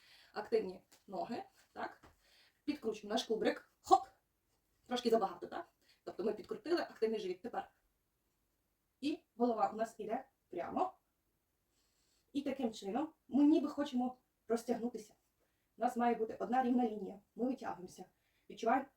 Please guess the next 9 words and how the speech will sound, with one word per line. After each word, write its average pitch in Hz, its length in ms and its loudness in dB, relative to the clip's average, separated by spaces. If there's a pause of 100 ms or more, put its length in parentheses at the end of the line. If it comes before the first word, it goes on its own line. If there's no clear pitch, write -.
(120)
вісь. 214 360 -8 (1300)
І 339 200 -6 (480)
у 220 60 -2
нас 269 160 2
має 240 140 4
бути 226 260 -2
одна 240 220 2
рівна 226 200 2
пряма. - 280 -8